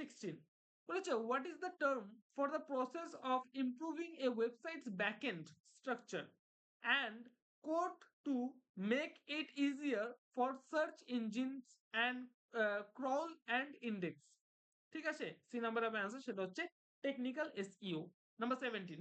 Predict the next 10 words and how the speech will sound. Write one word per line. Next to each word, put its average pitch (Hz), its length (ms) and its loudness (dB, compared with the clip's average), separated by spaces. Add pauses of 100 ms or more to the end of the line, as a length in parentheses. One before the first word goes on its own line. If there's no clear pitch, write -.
which 294 220 0
is 339 140 0
the 359 60 2 (100)
term 294 220 4 (400)
for 262 200 4
the 294 140 2
process 269 360 -2 (180)
of 247 60 4 (180)
optimizing 302 680 0 (480)
individual 339 720 0